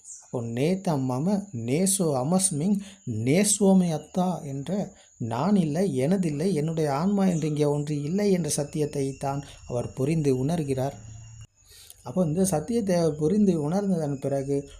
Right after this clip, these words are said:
அவர் வழிக்கு வருகிறார், சத்திய ஞானம் அடைகிறார். அப்போ இதுதான் பகவான் புத்தர் கூறிய காரணம் அதன் பலன் என்ற சத்-, சத்தியம்.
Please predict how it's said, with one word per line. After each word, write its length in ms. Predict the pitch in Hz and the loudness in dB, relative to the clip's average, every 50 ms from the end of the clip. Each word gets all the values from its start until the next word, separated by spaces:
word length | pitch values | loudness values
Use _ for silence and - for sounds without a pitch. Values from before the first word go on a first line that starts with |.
| - - | -16 -10
அவர் 220 | - 120 123 127 | -8 -6 -4 -4
வழிக்கு 440 | 123 120 113 123 165 190 190 - 175 139 | -2 -2 -2 0 0 0 0 0 -2 0
வருகிறார், 460 | 131 131 139 139 139 131 131 - - | 0 0 0 0 -2 -2 -2 -4 -4
சத்திய 380 | - - 139 131 - - 143 135 131 | -6 -8 -8 -8 -2 0 0 2 2
ஞானம் 420 | 131 127 127 160 185 185 170 151 | 0 0 0 2 2 2 2 0
அடைகிறார். 440 | 143 135 135 131 135 156 185 208 208 - - _ _ _ _ | 0 -2 -2 -4 -2 -2 -2 -2 -4 -8 -14 _ _ _ _
அப்போ 220 | - - - 127 127 123 123 - _ _ _ | -10 -4 -2 -2 -2 -2 -4 -8 _ _ _
இதுதான் 380 | - 127 117 123 139 139 131 127 | -8 -6 -2 -2 -2 -2 -2 -4
பகவான் 360 | 123 123 123 139 131 131 131 127 | -4 -2 -2 0 0 0 -2 -2
புத்தர் 380 | 123 127 139 151 170 160 147 151 | -2 -4 -2 0 -2 -2 -2 -2
கூறிய 300 | - 131 127 127 123 120 120 123 123 - _ _ _ - _ _ _ _ _ _ _ _ _ _ _ _ | -4 -2 -2 -2 -2 -4 -4 -8 -10 -14 _ _ _ -20 _ _ _ _ _ _ _ _ _ _ _ _
காரணம் 540 | - 127 131 151 180 180 180 170 156 147 143 139 | -2 2 4 4 4 4 2 2 0 0 0 0
அதன் 260 | 131 135 131 135 131 | 0 0 -2 -2 -2
பலன் 320 | - 123 123 135 147 147 | -2 -2 0 0 -2 -2
என்ற 200 | 139 131 127 123 123 | -2 -4 -4 -6 -8
சத்-, 260 | - 120 - - _ _ _ _ _ _ _ _ | -10 -10 -12 -14 _ _ _ _ _ _ _ _
சத்தியம். 540 | - - 131 127 - _ - 131 127 131 131 | -10 -8 -8 -8 -8 _ -2 -2 -2 -2 -4